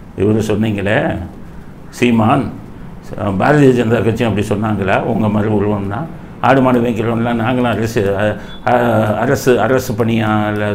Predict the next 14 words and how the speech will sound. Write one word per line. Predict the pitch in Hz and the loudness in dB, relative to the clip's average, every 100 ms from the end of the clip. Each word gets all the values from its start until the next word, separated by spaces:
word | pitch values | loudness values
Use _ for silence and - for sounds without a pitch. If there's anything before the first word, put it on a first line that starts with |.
| 98 | 0
சேர்ப்போம் | 110 107 110 107 | -2 0 0 0
அப்படின்னு | 107 104 | 0 -4
சொல்லி | 107 101 98 98 85 107 - - - | -2 -2 -2 -2 -2 -6 -8 -16 -2
பாஜக | 98 104 104 90 - | 0 2 2 0 -4
சொன்னாங்களா? | 85 87 78 87 113 127 90 - - - - | -6 -8 -8 -2 -2 -2 -6 -12 -16 -16 0
ராஜீவ் | 101 147 156 | 2 4 6
காந்தியை | 139 135 127 127 | 6 6 6 4
கொன்னது | 123 123 127 117 | 4 2 2 2
நாங்க | 110 123 143 | 2 4 4
தான் | 131 127 | 4 4
நீங்க | 123 120 | 2 2
சொன்னீங்களே, | 107 104 107 98 92 113 135 101 - - - | 0 -2 -2 -2 0 2 2 -2 -8 -14 -6
அப்ப | - 107 123 | -2 2 6
இவரு | 127 131 | 6 6